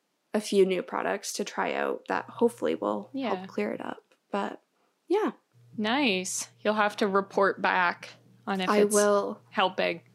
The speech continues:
Speaker 1: I will. And then we can do another skincare episode once I actually know what I'm
Speaker 2: Mm-hmm.
Speaker 1: talking about. <laughs>
Speaker 2: <laughs>
Speaker 1: But yes, hopefully it doesn't,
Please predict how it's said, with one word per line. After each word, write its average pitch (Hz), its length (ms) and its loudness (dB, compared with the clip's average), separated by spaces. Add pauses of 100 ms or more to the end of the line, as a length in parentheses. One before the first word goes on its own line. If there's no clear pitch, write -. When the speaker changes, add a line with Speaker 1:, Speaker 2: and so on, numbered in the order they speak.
(220)
Speaker 1:
I 214 120 4
will. 208 320 6
And 208 160 6
then 208 80 6
we 208 80 8
can 208 160 4
do 214 120 6
another 202 540 4 (600)
skincare 226 600 4
episode 262 580 6
once 208 240 4
I 190 60 4
actually 185 380 0
know 190 120 0
what 214 80 6
I'm 208 160 4
Speaker 2:
Mm-hmm. - 0 -
Speaker 1:
talking 190 320 2
about. - 320 0
<laughs> 339 80 6 (460)
Speaker 2:
<laughs> - 1300 2 (840)
Speaker 1:
But 208 380 4
yes, - 500 0
hopefully 277 360 6
it 240 80 6
doesn't, 196 380 4